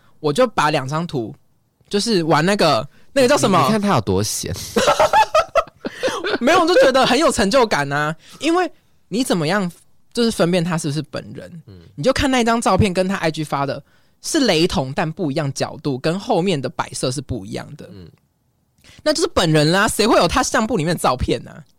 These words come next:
Speaker 2: 是啦，的确。
Speaker 1: 我是不是就巧欸？
Speaker 2: 但我跟你讲，还有一个分享一个，
Speaker 1: 嗯。
Speaker 2: 呃，抓假人的方法。
Speaker 1: 怎样？
Speaker 2: 多看抖音。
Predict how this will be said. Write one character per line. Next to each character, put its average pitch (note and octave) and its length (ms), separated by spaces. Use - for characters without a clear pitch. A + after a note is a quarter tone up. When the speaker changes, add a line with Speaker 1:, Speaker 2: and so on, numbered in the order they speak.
Speaker 2:
是 - 360
啦， D#2+ 220
的 F#2+ 160
确。 G2+ 280
Speaker 1:
我 A#3 120
是 - 140
不 D3+ 80
是 D3 60
就 E3+ 120
巧 A#2+ 380
欸？ G#2 200
Speaker 2:
但 A3+ 200
我 C#3+ 60
跟 A3 120
你 A#3+ 80
讲， E3+ 200
还 F3 160
有 G3+ 60
一 G3 40
个 F#3+ 120
分 F3+ 160
享 F3+ 140
一 D#3+ 40
个， C#3+ 220
Speaker 1:
嗯。 D3 180
Speaker 2:
呃， B2 500
抓 G3+ 220
假 C3 200
人 A2 180
的 A2 220
方 D3+ 160
法。 A#2 280
Speaker 1:
怎 D3 120
样？ C#3+ 320
Speaker 2:
多 F#3+ 100
看 G3+ 180
抖 - 280
音。 A2 120